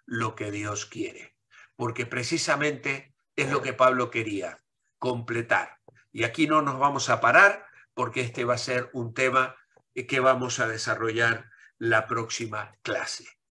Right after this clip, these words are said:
Completar, que significa apropiado, completo, remendar, restaurar y preparar. La palabra catartizo, carta-,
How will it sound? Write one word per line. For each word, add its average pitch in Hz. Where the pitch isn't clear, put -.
Completar, 110
que 123
significa 117
apropiado, 147
completo, 160
remendar, 143
restaurar 143
y 165
preparar. 127
La 117
palabra 135
catartizo, 131
carta-, 110